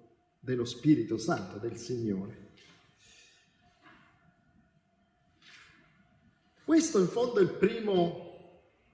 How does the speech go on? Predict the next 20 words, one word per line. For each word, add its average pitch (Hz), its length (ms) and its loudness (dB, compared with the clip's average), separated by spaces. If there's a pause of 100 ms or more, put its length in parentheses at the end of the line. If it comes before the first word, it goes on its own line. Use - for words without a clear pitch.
(760)
insegnamento, 160 1000 4
no? 135 320 -8 (760)
In 160 200 -2
qualche 226 400 0
modo 254 1000 -4 (1600)
il 170 180 0
Signore 214 440 2
fa 165 200 -4
ogni 151 320 0
cosa, - 420 -8 (680)
interviene 143 640 0
con 127 120 0
lo 117 100 -2
Spirito, 113 520 -4
ma 226 540 -2
tu 294 160 0
devi 226 260 0
essere 226 360 -2
aperto 190 600 -4
anche 101 520 -10